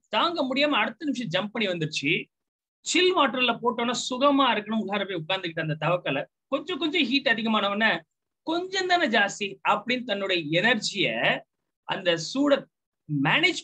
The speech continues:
பண்றதுக்கு செலவு பண்ணிட்டு, கொஞ்சம் கொஞ்சமா heat அதிகமாகும் போது ஒரு லெவலுக்கு அப்புறம் இது heat தாங்கவே முடியாதுன்னு வந்துருச்சு. சரி, இப்ப இதுல இருந்து jump பண்ணிடலாம்னு வெளியே வர try பண்ணது உடம்புல சத்தே இல்ல.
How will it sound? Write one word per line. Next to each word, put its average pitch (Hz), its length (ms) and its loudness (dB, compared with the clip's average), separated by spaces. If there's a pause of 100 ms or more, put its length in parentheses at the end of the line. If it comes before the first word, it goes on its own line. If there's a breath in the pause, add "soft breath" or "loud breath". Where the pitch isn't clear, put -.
பண்றதுக்கு 226 360 -2
செலவு 165 300 0
பண்ணிட்டு, 151 260 -10 (600)
கொஞ்சம் 294 380 0
கொஞ்சமா 330 520 2
heat 262 240 0
அதிகமாகும் 214 480 0
போது 226 180 0
ஒரு 190 120 0
லெவலுக்கு 226 340 0
அப்புறம் 214 240 -2
இது 160 160 0
heat 180 420 -8 (160)
தாங்கவே 277 340 4
முடியாதுன்னு 226 440 0
வந்துருச்சு. 156 460 -2
சரி, 226 420 -2
இப்ப 220 220 -2
இதுல 233 140 0
இருந்து 269 220 4
jump 233 300 -2
பண்ணிடலாம்னு 254 400 2
வெளியே 262 240 4
வர 185 200 2
try 202 220 0
பண்ணது 196 300 -6
உடம்புல 185 300 -2
சத்தே 170 360 -4
இல்ல. 139 300 -4